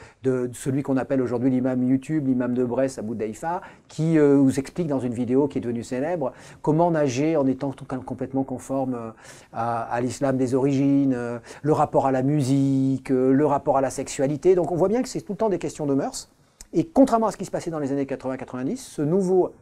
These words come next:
fondamentalisme, c'est un fondamentalisme qui est, euh, comment dire, dépolitisé et qui considère, dans la grande majorité des cas, que le terrorisme, finalement, c'est trop moderne.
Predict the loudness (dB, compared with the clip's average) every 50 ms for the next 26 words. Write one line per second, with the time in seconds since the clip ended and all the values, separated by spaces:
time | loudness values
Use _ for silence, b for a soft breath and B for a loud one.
0 | _ _ _ -4 0 0 2 2 0 0 -2 -2 -2 0 0 -2 -2 -4 -8 -10
1 | -8 -8 -8 -6 -6 -6 -4 -4 -4 -4 -4 -4 -4 -2 -4 -4 -4 -4 -2 -2
2 | -4 -4 B B B B B B _ 2 6 8 10 10 10 10 8 8 6 2
3 | -2 B B B B B B B -4 2 2 4 4 4 4 4 4 4 2 2
4 | 4 4 4 4 4 4 2 2 0 -4 -4 0 0 0 0 -2 -6 -12 B B
5 | B B B 2 2 2 4 0 2 4 4 4 4 4 2 0 2 2 0 0
6 | 0 -2 -2 -6 -10 -14 -12 -6 -2 2 2 2 2 0 0 0 2 2 2 2
7 | 2 2 0 0 0 -2 -2 0 -2 -2 -4 -2 0 0 0 0 -2 -2 -2 -2
8 | -2 -2 0 2 4 4 6 4 2 4 2 4 4 4 2 2 2 0 0 0
9 | -2 -4 -6 -12 -12 -6 -4 -2 -2 0 0 -2 -2 -2 -2 -2 -2 2 4 6
10 | 8 10 10 10 10 8 6 4 0 -4 -8